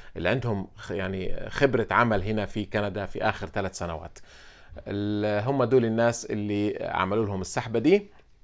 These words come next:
آه، تم دعوة تلات آلاف ميتين اتنين وتلاتين شخص، تلات آلاف ميتين اتنين وتلاتين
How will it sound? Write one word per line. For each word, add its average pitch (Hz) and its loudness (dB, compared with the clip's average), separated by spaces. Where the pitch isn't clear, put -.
آه، 123 6
تم 170 8
دعوة 151 12
تلات 151 4
آلاف 131 6
ميتين 117 0
اتنين 117 -2
وتلاتين 107 -2
شخص، - -6
تلات - 0
آلاف 107 -2
ميتين 95 -4
اتنين 101 -4
وتلاتين 98 -4